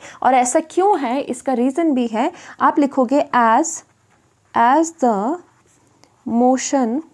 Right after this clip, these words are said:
as the motion of electron, of electron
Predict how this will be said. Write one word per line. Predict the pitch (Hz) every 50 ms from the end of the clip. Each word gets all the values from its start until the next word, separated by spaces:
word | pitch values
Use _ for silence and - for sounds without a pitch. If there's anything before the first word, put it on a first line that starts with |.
| _ _ _ _ _ _ _ _
as | 247 254 285 330 330 -
the | - 339 320
motion | 285 262 233 233 247 247 - - 254 226 208 214 277 349 - _ _ _ _ _ _ _ _ _ _ _ _ _ _ _ _ _ _ -
of | 254 269 302 320 320 - -
electron, | 277 254 233 208 208 - - - 233 208 196 185 196 254 302 - _ _ _ _ _ _ _ _ _
of | 233 262 294 294 - -
electron | - 254 233 233 233 233 _ - 247 226 214 208 240 302 349